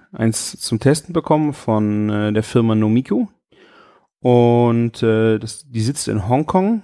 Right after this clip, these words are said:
Und im Grunde ist das das, äh, Sous-Vide-Konzept, was man überall im Moment, äh, auch s-, zu sehen bekommt. <clears throat> Das heißt, dass die, äh, einfach ein, so ein, wie so ein Tauchsieder, was man an einen Topf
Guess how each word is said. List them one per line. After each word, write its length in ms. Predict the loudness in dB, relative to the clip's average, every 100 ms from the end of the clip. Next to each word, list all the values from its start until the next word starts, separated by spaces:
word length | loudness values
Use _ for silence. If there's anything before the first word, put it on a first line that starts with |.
| -8
Und 160 | -8
im 140 | -4 -2
Grunde 320 | 2 4 4
ist 160 | 2 0
das 100 | -2
das, 240 | -4 -4
äh, 300 | -6 -2 -2
Sous-Vide-Konzept, 720 | -4 -4 -4 -4 -4 -4 -6
was 160 | -8 -6
man 340 | -6 -6 -10 -16 _
überall 520 | -4 0 2 4 2
im 100 | 2
Moment, 560 | -2 -2 -4 -6 -10 -16
äh, 160 | -18
auch 280 | -12 -4 -2
s-, 180 | -2 -8 -12 -18 -16
zu 120 | -4
sehen 260 | -2 0
bekommt. 420 | -2 -4 -4 -6 -12 -20 -20 -20 -18 -18 _
<clears throat> 460 | 2 4 4 4 4
Das 200 | 2 2
heißt, 400 | 0 0 -4 -18 _ _ _ _ _ _ _ _ -4
dass 260 | -2 -2
die, 300 | 0 2 2
äh, 240 | 2 2 0
einfach 420 | -2 -4 -6 -4
ein, 240 | -6 -4
so 100 | -6
ein, 220 | -8 -8 -6
wie 100 | -2
so 80 |
ein 220 | 0 -2 0
Tauchsieder, 540 | 0 0 0 2 2
was 160 | 2 -4
man 80 |
an 80 | -6
einen 380 | -4 -4 -6 -4
Topf 400 | -2 -2 -6 -20